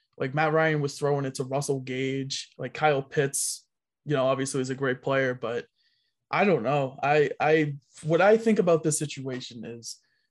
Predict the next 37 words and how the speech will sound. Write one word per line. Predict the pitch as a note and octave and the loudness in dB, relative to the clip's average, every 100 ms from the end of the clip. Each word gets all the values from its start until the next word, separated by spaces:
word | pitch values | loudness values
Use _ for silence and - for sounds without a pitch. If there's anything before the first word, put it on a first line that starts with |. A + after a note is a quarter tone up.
| _ _ - | _ _ -6
Matt | D3 E3 A3 | 0 2 2
Ryan, | F3 E3 D3 | 2 4 2
I | D#3 | 0
think, | C#3 C3 | -2 -6
is | |
an | B2 | -4
upgrade | C3 - C3+ B2 | -4 -2 -4 -4
over | B2 B2 A#2+ | -6 -6 -8
Carson | - B2+ B2 B2+ | -2 -2 -4 -12
Wentz. | B2 A#2+ A#2+ - | -12 -14 -14 -12
And | - B2+ | -10 -2
here's | D3+ C#3+ - | 0 -2 -4
why. | B2 A#2 A#2+ _ _ _ _ _ _ _ _ | -8 -6 -8 _ _ _ _ _ _ _ _
You | - D#3+ | -4 2
can | E3+ | 4
look | F#3+ G3 | 4 4
at | |
the | E3+ | 2
numbers | D#3 D#3 D#3+ D3 | 4 6 4 4
and | D#3 | 2
stuff | D3 C#3+ C#3+ | 2 0 0
like | C3+ | -2
that, | - B2+ B2 C3 | 2 2 2 -4
but | - A#2 A#2+ - _ _ _ - | -2 0 0 -4 _ _ _ -6
Matt | C3+ F3 G#3 | 0 2 2
Ryan, | E3 D#3+ F3 F#3+ F#3 | 2 4 2 0 -2
what | C#3 D#3 | 0 0
he's | D3+ B3+ | 4 4
gonna | A#3+ B3 | 6 4
do | D#3+ C#3+ D3+ F3+ F#3+ _ _ _ _ | 4 4 4 4 0 _ _ _ _
is | D#3+ D3 | 0 2
he's | E3 | 2
not | F#3 F#3+ | 2 4
gonna | F3 D3+ | 4 4
lose | D3+ C#3+ | 2 2
the | B2+ | -4
game. | C3+ C3+ A#2+ | -4 -4 -6